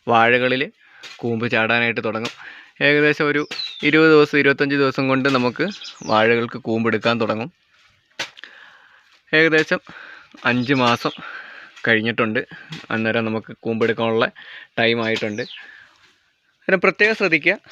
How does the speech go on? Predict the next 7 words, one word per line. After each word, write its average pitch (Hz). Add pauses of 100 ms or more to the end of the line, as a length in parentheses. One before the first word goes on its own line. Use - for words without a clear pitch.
(340)
പുതിയതായിട്ട് 151
വരുന്ന 139
വിത്തുകൾ 135 (640)
നശിപ്പിച്ചതിന് 135
ശേഷം 117
മാത്രം 113 (2750)
നല്ലതുപോലെ 156